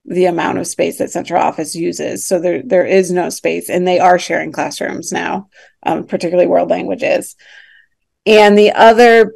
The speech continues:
piece that I would worry about, and, and granted, things have <laughs> changed because of Montpelier's flood. So, um, is that there, this space would not be available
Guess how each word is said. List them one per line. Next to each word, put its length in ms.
piece 640
that 320
I 360
would 200
worry 300
about, 380
and, 300
and 220
granted, 540
things 280
have 160
<laughs> 0
changed 680
because 380
of 200
Montpelier's 680
flood. 440
So, 500
um, 640
is 280
that 340
there, 680
this 500
space 380
would 160
not 200
be 140
available 640